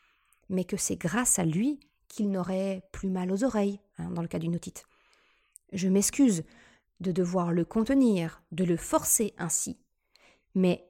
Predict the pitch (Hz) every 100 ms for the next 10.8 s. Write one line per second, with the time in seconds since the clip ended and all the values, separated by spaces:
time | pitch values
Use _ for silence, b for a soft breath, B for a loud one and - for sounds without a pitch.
0 | - 185 180 285 - 294 240 175 - -
1 | - _ _ - - 226 - 196 180 165
2 | 165 160 - _ _ _ _ - 196 190
3 | - - _ _ _ - 196 - 180 -
4 | 185 - - 185 170 - 165 160 _ _
5 | _ - 175 202 196 202 196 190 190 -
6 | - - 180 175 180 - - - - _
7 | b b b b b b 202 214 220 196
8 | 208 208 185 - 180 180 190 220 _ _
9 | - 240 - 190 160 - - _ _ _
10 | b b b b 185 214 277 -